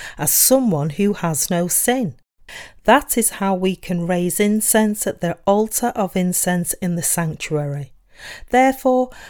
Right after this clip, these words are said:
only those who have received the remission of sins by believing in the gospel of the water and the Spirit are qualified to pray to God as his own children. It is only after we are born again, in other words,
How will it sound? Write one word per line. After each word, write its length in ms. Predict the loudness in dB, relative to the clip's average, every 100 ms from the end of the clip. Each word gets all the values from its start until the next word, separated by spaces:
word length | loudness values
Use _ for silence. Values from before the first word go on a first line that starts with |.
| -2
only 320 | 2 2 2 0
those 400 | 2 2 2 0
who 160 | 0
have 240 | -2 -4 -2
received 400 | -2 0 -2 -2
the 100 | -2
remission 480 | 0 -2 -2 -4
of 100 | -4
sins 640 | -2 2 2 2 -2 -6 -10 -14 -2
by 180 | 0 0
believing 640 | 0 0 0 -2 -2 -2
in 160 | 0 0
the 60 |
gospel 440 | 0 -2 -2 -2 -4
of 120 | -4
the 100 | -4
water 400 | -2 -4 -4 -6
and 160 | -6 -4
the 60 |
Spirit 580 | -4 0 4 4 2 -2 -12 -18 -2
are 220 | 2 2
qualified 800 | 2 4 6 6 2 -4 -4 -4
to 100 | -4
pray 320 | -6 -2 -2
to 220 | 0 -2 -2
God 360 | 0 0 -2 -10 -18 -6
as 220 | -4 -2
his 200 | -2 0
own 240 | 0 0 -2
children. 640 | -2 -2 -4 -6 -10 -10 -16 _ -20 -20 -6
It 180 | -4 -2
is 160 | -2 0
only 320 | 2 4 4 4
after 320 | 2 0 -2
we 140 | 0
are 220 | 0 -2
born 340 | 0 4 4 4
again, 400 | 4 4 4 2
in 160 | 0
other 220 | -2 -4 -4
words, 420 | -2 -2 -2